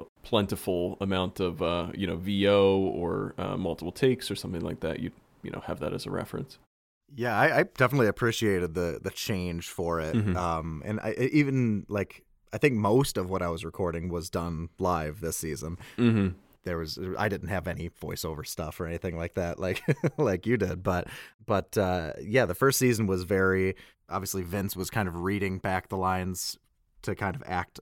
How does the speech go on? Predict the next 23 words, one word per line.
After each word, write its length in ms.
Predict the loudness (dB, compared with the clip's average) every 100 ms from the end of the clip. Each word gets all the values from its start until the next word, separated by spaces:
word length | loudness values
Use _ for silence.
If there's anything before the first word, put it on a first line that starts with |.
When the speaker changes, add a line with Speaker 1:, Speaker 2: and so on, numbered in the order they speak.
| -12
Speaker 2:
up, 140 | -12 -12 -20 -20 _ -8
you 80 |
know, 140 | -6 -2
with. 380 | 2 2 2 -4 -18 -20 -4
Um, 340 | 0 0 -2
so 300 | -2 -2 -2 -6 _ 0
doing 280 | 4 4 4
all 140 | 2
the 80 | 0
scenes 280 | -2 -2 -2
that 100 | -4
we 120 | -2
were 120 | -2
in 80 | -4
together, 320 | -4 -4 -4
actually 560 | -4 -6 -4 -4 -4 -6 _ _ -4
being 240 | -2 0
able 180 | -2 -4
to 380 | -4 -4 -4 -8 _
hear 400 | 0 2 4 2
what 220 | 0 -2
<laughs> 0 |
you 100 | -2